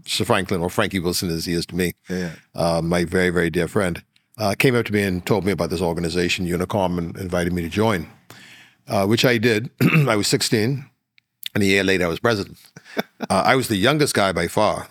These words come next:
Speaker 1: I mean, 'cause, you know, Frankie and all the other guys were, like, seven, eight,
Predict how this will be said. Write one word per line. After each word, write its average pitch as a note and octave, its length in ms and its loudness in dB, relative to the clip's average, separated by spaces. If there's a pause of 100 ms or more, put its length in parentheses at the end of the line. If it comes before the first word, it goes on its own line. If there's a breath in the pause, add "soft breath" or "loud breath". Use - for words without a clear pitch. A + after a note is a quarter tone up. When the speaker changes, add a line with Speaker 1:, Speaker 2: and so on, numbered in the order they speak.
Speaker 1:
I F#2 60 -2
mean, F#2+ 180 0
'cause, - 320 -2
you G#2 80 0
know, F2+ 160 0
Frankie G#2 340 -2
and F2+ 60 0
all F2+ 160 0
the F2+ 140 2
other F2 140 0
guys E2+ 300 0
were, F2+ 80 -2
like, E2 200 -4
seven, F2 340 -2
eight, E2 240 -2